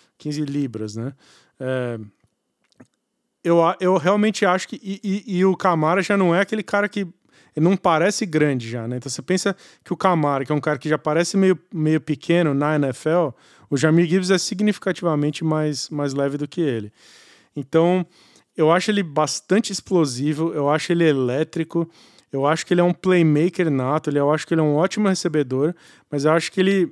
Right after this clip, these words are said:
eu tenho medo de colocar ele como um running back um, assim. Hoje em dia na N F L, você tem muitos comitês, né? Você tem três running backs, você tem um cara pesadão, você tem o cara leve, você tem o recebedor, você tem isso. Eu acho que ele vai ser muito, muito útil e ele vai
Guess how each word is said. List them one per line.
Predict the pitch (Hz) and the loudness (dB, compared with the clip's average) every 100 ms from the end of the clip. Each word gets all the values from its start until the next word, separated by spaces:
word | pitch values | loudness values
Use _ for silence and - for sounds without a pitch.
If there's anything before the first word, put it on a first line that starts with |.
| - | -4
eu | 151 | -6
tenho | - 185 185 | 0 2 4
medo | 190 220 | 4 2
de | 208 | -2
colocar | - 208 180 175 | 0 0 2 2
ele | 160 180 | 2 0
como | - 202 | -2 0
um | 202 202 | 2 2
running | 202 196 | 2 2
back | 180 185 - | 0 -2 -2
um, | 220 151 | 0 0
assim. | 127 - | -2 -4
Hoje | 135 165 196 | -2 0 0
em | |
dia | 175 202 | 2 2
na | 190 | 2
N | 180 | 2
F | 151 - 165 | 0 -2 2
L, | 185 143 _ - _ - | 2 0 _ -20 _ -14
você | - | -8
tem | 151 175 | -2 0
muitos | 185 - | 0 -2
comitês, | - 220 220 - 170 147 117 | -2 0 0 0 2 2 0
né? | 123 | -4
Você | 113 113 | -6 -6
tem | 143 | -6
três | 135 - 165 196 | -4 -2 0 0
running | 190 180 160 | 0 0 0
backs, | 135 147 143 | 0 -2 -4
você | 123 | -6
tem | 147 | -4
um | 143 | -2
cara | 156 147 | -2 -4
pesadão, | 143 139 135 127 156 196 | -2 -4 -4 -2 0 0
você | 180 135 | -4 -6
tem | 147 | -6
o | |
cara | 143 143 131 | -4 -4 -2
leve, | 139 180 170 | 0 0 -2
você | 147 | -4
tem | 160 | -4
o | |
recebedor, | 143 - 139 131 151 160 | -4 -4 -6 -4 -4 -4
você | |
tem | 151 | -4
isso. | 156 - - - - - | -4 -8 -20 -20 -14 0
Eu | 151 | 2
acho | 180 | 4
que | 220 | 2
ele | 220 | 2
vai | 208 | 2
ser | 190 220 | 2 2
muito, | 196 214 254 | 4 2 2
muito | 240 240 214 | 2 2 2
útil | 156 180 - 196 | 4 2 2 2
e | |
ele | 175 165 | 4 4
vai | 151 165 175 | 2 2 2